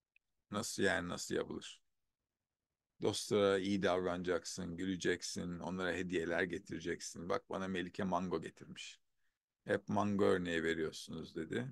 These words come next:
Ergün de mango getirmiş. Şimdi mango bolluğu yaşıyoruz. Hı? Öyle değil mi? Eğer birini seviyorsan ya da sevmek istiyorsan, ona yakınlaşmak istiyorsan,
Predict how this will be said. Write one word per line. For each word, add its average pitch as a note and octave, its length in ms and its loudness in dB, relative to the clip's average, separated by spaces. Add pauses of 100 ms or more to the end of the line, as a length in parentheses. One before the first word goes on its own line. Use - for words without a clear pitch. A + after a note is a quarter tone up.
(140)
Ergün E2+ 380 0
de A2 60 2
mango D#2+ 360 -2
getirmiş. - 580 -6 (500)
Şimdi F#2+ 400 -2
mango G2 440 2
bolluğu D#2+ 340 0
yaşıyoruz. - 760 -10 (460)
Hı? C3 120 -6 (3250)
Öyle G2+ 180 8
değil B2+ 120 2
mi? A2 140 0 (680)
Eğer C#3 300 6
birini C#3 220 6
seviyorsan E2+ 880 0 (960)
ya F#2+ 140 2
da G#2 80 4
sevmek F#2 600 2
istiyorsan, - 840 -4
ona G2+ 200 0
yakınlaşmak F2+ 840 -2
istiyorsan, - 800 -10